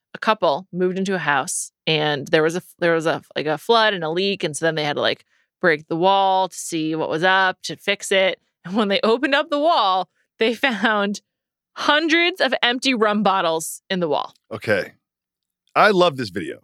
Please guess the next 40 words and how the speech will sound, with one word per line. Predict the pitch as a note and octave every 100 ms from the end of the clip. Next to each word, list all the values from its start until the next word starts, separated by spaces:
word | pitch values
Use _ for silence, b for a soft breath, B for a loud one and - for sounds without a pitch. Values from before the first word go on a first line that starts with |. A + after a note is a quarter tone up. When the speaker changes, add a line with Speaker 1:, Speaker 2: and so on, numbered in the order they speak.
| _ -
Speaker 2:
Before | D3+ - G3+
this | A3 F3+
was | F3
on | E3
the |
rundown, | C#3 C#3+ C3 A#2
I |
had | A2+ G#2+
seen | - C3+ C3
this | A2+
video. | - A2+ F#2+
Speaker 1:
Oh, | - -
you | G#3+
had? | E4 D4 D3
Speaker 2:
And | D3+
one | G3
of |
the | A3
things | G3
I |
love | F3+ D3 F3+ E3+
about | C3 - D3 D3+ C3+
it | A#2
is | C3 B2+
being | G#2 F#3+ A#3 A3+
a, | D#3+ C#3
a | B2+
person | A2+ C3 C3 C3+
of | B2
routine, | G#2+ G#2+ - C3 F2+
as | D#2+ D#2+
you | G#2
know | G#2+
that | G2+
about | F2+ E2+ D#2
me. | D#2+
I |
kind | F2+ G2
of, |
like, | F#2 -